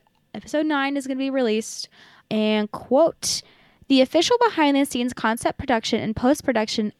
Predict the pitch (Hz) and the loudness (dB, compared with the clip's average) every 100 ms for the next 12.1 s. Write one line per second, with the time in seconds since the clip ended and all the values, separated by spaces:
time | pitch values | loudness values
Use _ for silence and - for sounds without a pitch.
0 | _ - 214 - 226 - 269 285 311 311 | _ -2 -2 -2 -6 0 4 6 6 4
1 | 320 247 226 220 262 277 220 208 226 208 | 2 2 4 2 0 0 0 2 0 -2
2 | - 208 254 311 359 403 359 294 - 247 | -6 2 4 4 2 0 0 -4 -2 0
3 | 277 - - 226 - 226 - _ 226 208 | 0 0 0 0 -2 -8 -10 _ -2 0
4 | 208 214 208 208 208 208 - 202 202 254 | 0 0 -2 -2 0 0 -2 -6 -4 -4
5 | 294 - 302 302 285 226 208 208 208 190 | -6 -4 -2 -2 -2 0 2 0 -6 -4
6 | 214 - 196 - - - - _ _ _ | -6 -4 -8 -6 -8 -8 -12 _ _ _
7 | 240 226 320 466 - - 320 294 254 247 | -2 2 2 2 -2 2 4 6 4 2
8 | 226 240 262 247 233 - 214 220 - 196 | 2 2 4 4 2 2 0 2 0 0
9 | 196 226 - - _ - 262 277 - - | 0 -4 -10 -18 _ 0 2 2 0 0
10 | 269 311 349 370 - 262 254 254 262 240 | 4 4 4 2 2 2 4 2 4 2
11 | - - 202 202 214 202 208 - 233 302 | 2 2 4 2 0 -4 -2 2 4 4